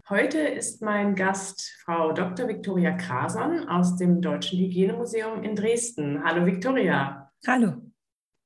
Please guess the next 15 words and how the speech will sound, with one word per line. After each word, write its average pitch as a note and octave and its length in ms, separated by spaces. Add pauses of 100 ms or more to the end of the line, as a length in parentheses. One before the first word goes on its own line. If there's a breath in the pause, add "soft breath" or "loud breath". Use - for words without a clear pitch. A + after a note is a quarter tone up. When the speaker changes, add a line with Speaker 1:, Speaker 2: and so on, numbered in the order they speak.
(140)
Speaker 1:
Du C#4+ 100
bist C#4+ 280
die C4 60
Kuratorin C4 880
der G#3+ 380
Ausstellung G#3 600
Future B3 560
Food, A#2+ 440 (100)
Essen A3+ 440
für - 160
die F#3 140
Welt F3 240
von F3 180
morgen, F3 680 (360 loud breath)
die G3+ 680